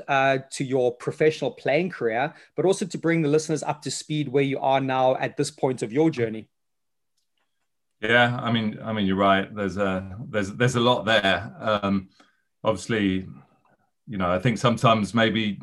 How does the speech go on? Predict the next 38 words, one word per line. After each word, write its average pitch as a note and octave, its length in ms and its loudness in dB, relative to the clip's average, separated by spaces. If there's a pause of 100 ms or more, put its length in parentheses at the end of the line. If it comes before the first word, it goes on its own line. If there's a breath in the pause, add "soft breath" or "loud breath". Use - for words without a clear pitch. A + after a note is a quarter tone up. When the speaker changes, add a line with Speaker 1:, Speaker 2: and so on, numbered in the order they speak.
Speaker 2:
I A2 120 -2
push, - 420 -4
push - 220 -2
a G2+ 40 -8
bit A2 200 -6
too B2 220 -2
much, C3 340 -2
and, G2+ 240 -4
and G#2+ 260 -4
that G#2 200 -6
can G#2+ 120 -6
be G2 160 -2
one G#2 180 0
of G2 60 -2
my, G2+ 320 0
my G2+ 240 -4
faults G#2+ 400 -2
as F#2+ 140 -6
well. G#2 240 4
But, A2+ 320 -4
um, G2+ 300 2 (640 loud breath)
uh, A2+ 260 4
in C3 140 4
terms D#3 420 6
of, C3+ 340 2 (220)
of G#2 260 -4
playing A2+ 360 2
career, F#2+ 380 0
obviously F#2+ 300 -6
I've, F2+ 240 -6
I've G2 240 -6
played G2 520 0 (120)
right G2 220 0
the F2+ 80 -10
way F2+ 160 0
through F#2 220 -8
the E2 80 -10
juniors, E2+ 680 -8